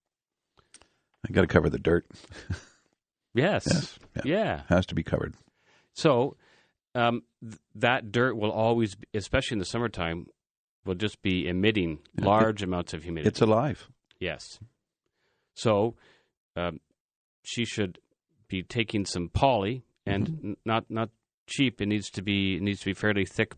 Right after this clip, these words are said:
Speaker 2: poly,
Speaker 1: Yep.
Speaker 2: and you need to put that down, and you need to tape the edges. Uh, so that serves for a bunch of purposes. One, now it's clean when you go in there. You can walk on top of it and not get dirty, but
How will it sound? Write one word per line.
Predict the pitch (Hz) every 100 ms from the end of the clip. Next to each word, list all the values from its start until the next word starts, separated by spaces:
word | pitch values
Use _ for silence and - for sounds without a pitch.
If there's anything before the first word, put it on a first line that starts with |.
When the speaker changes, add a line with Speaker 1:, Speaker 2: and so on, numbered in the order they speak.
| _
Speaker 2:
poly, | 113 104 85
Speaker 1:
Yep. | 101 127 _
Speaker 2:
and | 95 95
you |
need | 95 101
to | 90 - _ _
put | 131 -
that | 120 113 104
down, | 110 110 90 82 113 - 101
and | 95
you | 95
need | 101 -
to |
tape | - 107 -
the | 104
edges. | 107 98 69 - - _ _ _ _
Uh, | 98 101
so | - 104 95 - - _ _ _ _ _ _ _
that | 110 120
serves | - 113 -
for |
a | 87
bunch | 85 117
of | 85
purposes. | - 71 78 - 98 - - -
One, | 95 117 101
now | 101 92
it's | -
clean | - 135 139 104
when | 85
you |
go | 76 78
in | 76
there. | 76 92
You | 92 87
can | 87 82
walk | 87 87
on | 80
top | - 98
of | 90
it | 82
and | -
not | 82 76
get | 78 -
dirty, | 92 76 76
but | 87